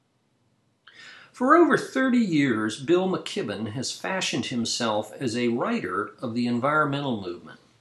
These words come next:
His first of a dozen books was called The End of Nature, nineteen eighty-nine, which has been translated into twenty languages.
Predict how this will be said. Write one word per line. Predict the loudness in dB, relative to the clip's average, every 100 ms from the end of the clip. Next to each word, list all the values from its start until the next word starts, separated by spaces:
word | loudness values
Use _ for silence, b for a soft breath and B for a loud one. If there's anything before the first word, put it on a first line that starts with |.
| _ _ _ _ _ _ _ _ _ B B B B B _
His | 0 0
first | 2 4 4 4 -2 -4
of | -4
a | -2
dozen | 0 0 2 0
books | 2 2 0 -4
was | -6 -6
called | -6 -2 -2 -2 -4
The | -6 -4
End | -6 -4
of | -4
Nature, | -2 -2 -2 -4 -8 -10 -16 _
nineteen | -6 -4 -4 -4 -4 0
eighty-nine, | 0 -2 -2 0 0 -2 -10 -18 _ _ _ B B B
which | -4 -2
has | -2
been | -2 -2
translated | 0 0 0 0 0 0 -2 -4
into | -6 -6
twenty | -8 -6 -4 -2
languages. | 0 -2 -2 -6 -8 -14 -14 -14